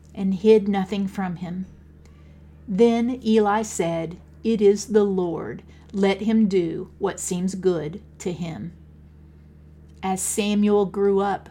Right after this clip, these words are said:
the Lord was with him and let none of his words fall to the ground. And all Israel,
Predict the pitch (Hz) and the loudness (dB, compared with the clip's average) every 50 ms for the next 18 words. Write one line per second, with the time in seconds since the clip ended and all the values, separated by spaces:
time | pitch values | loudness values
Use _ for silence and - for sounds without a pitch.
0 | - - - - - - - - - - - - 185 175 180 185 196 202 202 220 | -20 -20 -20 -20 -20 -20 -20 -20 -20 -16 -8 -6 -4 0 2 2 2 2 2 0
1 | 220 214 220 208 196 190 - 196 156 160 165 175 185 - - - - - - - | -4 -2 -2 -2 -2 -2 -4 -10 -10 -10 -10 -10 -12 -14 -16 -20 -20 -20 -20 -20
2 | - - - 196 196 202 214 202 185 - 214 208 208 202 196 185 190 185 196 202 | -20 -14 -4 -2 0 2 2 2 2 2 2 2 2 2 0 -4 -4 -4 -4 -6
3 | 190 - 190 190 180 185 180 180 - - - 190 185 185 185 196 190 - 208 196 | -4 -2 -2 -2 0 -2 -4 -6 -6 -6 -4 -2 -2 -2 -2 -4 -4 -4 -2 -2
4 | 202 196 190 180 175 170 165 170 170 180 185 - - - - - - - - - | -2 -2 -2 -4 -6 -8 -10 -10 -12 -12 -14 -16 -20 -20 -20 -20 -20 -20 -20 -20
5 | - - - - - 208 214 214 - - - 214 214 226 240 240 254 254 254 - | -20 -20 -20 -6 0 2 2 2 2 2 2 4 6 6 6 6 4 4 2 2
6 | - 240 220 208 196 208 196 180 175 165 165 165 196 | 4 6 6 6 4 0 -2 -2 -2 -4 -6 -8 -10